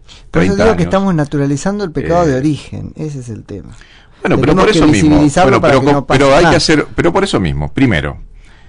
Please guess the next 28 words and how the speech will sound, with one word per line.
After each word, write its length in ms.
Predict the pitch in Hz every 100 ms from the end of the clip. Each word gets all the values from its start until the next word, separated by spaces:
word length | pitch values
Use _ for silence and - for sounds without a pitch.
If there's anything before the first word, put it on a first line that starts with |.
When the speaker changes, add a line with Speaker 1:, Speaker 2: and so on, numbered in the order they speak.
| - - - - -
Speaker 2:
no 140 | 135
se 140 | 147
puede 200 | - 165
hacer 240 | 156 143 131
solamente 580 | - 127 117 120 123 123
una 320 | 104 98 92
política 440 | 90 101 107 -
destinada 680 | 90 82 - 82 90 95 101
a 160 | - 76
la 80 | 76
vivienda 360 | 73 80 80
social. 420 | 78 71 71 53 - - - - - -
Hay 180 | - 90
que 80 | 87
hacer 220 | 90 82
una 180 | 73 73
política 460 | 80 90 73 71 71
destinada 420 | 67 71 82 82
a 20 |
la 60 | 78
vivienda 300 | 80 90 101
social 420 | 135 - 175 214
y 100 | 95
hay 140 | 101 107
que 100 | 101
atender 480 | - 95 98 120 120
el 180 | 95
problema 680 | 87 92 101 120 139 131 143